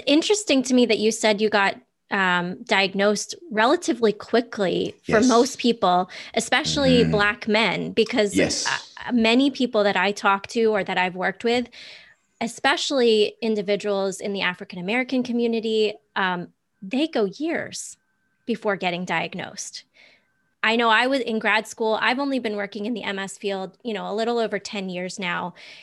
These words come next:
Speaker 1: And
Speaker 2: Mm-hmm.
Speaker 1: I was taught even only ten years ago that this was a white woman's disease.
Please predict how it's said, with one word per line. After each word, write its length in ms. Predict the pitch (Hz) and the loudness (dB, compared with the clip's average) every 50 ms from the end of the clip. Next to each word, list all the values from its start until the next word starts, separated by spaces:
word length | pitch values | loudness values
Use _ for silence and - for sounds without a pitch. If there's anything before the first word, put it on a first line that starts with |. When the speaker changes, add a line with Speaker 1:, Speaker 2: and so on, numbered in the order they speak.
| - - | -10 -4
Speaker 1:
And 120 | - 226 214 | -2 -2 -2
Speaker 2:
Mm-hmm. 100 | - - | 0 0
Speaker 1:
I 160 | 208 220 254 | 2 2 2
was 180 | 269 262 247 - | 2 0 -2 -4
taught 320 | - 226 214 208 208 - - _ - _ | -4 -2 0 0 0 -2 -6 _ -12 _
even 280 | 240 233 220 240 233 - | -4 -2 0 0 0 0
only 260 | 214 214 208 202 196 | -2 -2 -4 -4 -6
ten 260 | 196 - 202 190 196 | -6 -8 -6 -4 -2
years 220 | 214 247 254 240 | 0 0 0 -2
ago 420 | 226 202 - 190 175 170 175 175 180 - | -4 -6 -6 -6 -4 -4 -4 -6 -6 -8
that 180 | 190 175 - | -8 -8 -8
this 180 | - 196 - - | -10 -10 -10 -10
was 120 | 196 180 - | -12 -12 -10
a 80 | 185 | -10
white 220 | 175 175 170 - - | -10 -8 -8 -10 -10
woman's 340 | 196 - - - 202 - | -12 -12 -12 -14 -14 -14
disease. 600 | - - 156 - - 151 - - - - - - | -14 -14 -14 -14 -14 -16 -16 -16 -16 -18 -18 -20